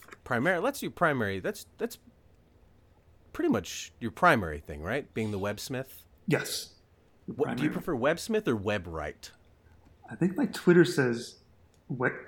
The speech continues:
Speaker 2: uh, website maker.
Speaker 1: Website maker. All
Speaker 2: Very,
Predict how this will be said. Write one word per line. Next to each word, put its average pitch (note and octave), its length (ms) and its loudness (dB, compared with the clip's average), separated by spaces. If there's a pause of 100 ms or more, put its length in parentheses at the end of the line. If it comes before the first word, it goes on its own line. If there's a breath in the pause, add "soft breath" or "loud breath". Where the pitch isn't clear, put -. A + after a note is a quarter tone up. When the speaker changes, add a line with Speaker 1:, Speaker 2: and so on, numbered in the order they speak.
Speaker 2:
uh, A2+ 120 -8
website B2+ 960 2
maker. G#2+ 560 -6 (680)
Speaker 1:
Website G#2+ 460 -4
maker. - 380 -10 (120)
All G2 80 -8
Speaker 2:
Very, A#2+ 120 0